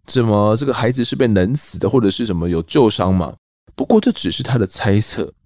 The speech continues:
当时是阿信是睡在客厅哦，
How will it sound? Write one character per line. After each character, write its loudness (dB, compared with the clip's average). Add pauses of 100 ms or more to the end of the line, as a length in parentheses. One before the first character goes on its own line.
(300)
当 -2
时 2
是 -8
阿 4
信 -2
是 -2
睡 -2
在 0
客 2
厅 0
哦， -6